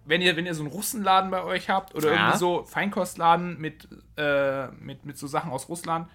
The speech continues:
Speaker 1: kauft den Wodka da oder polnischer, auch immer gut.
Speaker 2: Für alle Russen, ich hab vorhin vorgelesen, wie der heißt, wie, wie die, wie die Marke heißt. Ähm, wir können mal zurückspulen, einfach gucken. Ähm, das ist der gute.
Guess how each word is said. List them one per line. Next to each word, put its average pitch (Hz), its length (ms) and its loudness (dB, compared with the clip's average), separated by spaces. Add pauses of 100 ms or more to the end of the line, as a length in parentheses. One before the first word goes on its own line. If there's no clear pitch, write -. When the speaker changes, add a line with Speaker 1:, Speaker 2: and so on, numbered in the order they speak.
(160)
Speaker 1:
kauft 165 260 2
den 147 100 -8
Wodka 135 320 -4
da 147 380 -2 (100)
oder 139 160 0
polnischer, 165 580 -4 (180)
auch - 100 -4
immer 156 160 -6
gut. 165 200 -10 (180)
Speaker 2:
Für 131 160 4
alle 139 140 6
Russen, 160 280 -2
ich 135 100 -2
hab 160 80 -2
vorhin 151 180 2
vorgelesen, 127 380 0
wie 113 60 -2
der 107 120 0
heißt, 101 260 -4
wie, 107 200 -8
wie 107 60 -8
die, 110 140 -10
wie 110 60 -12
die 120 120 -10
Marke 117 320 -4
heißt. 98 440 -12
Ähm, 104 280 -12
wir 101 80 -16
können 117 180 -10
mal 104 120 -12
zurückspulen, 110 500 -14
einfach 110 220 -18
gucken. - 260 -18 (560)
Ähm, 101 460 -8 (440)
das 143 120 -6
ist - 120 -6
der 127 60 -2
gute. 120 360 -8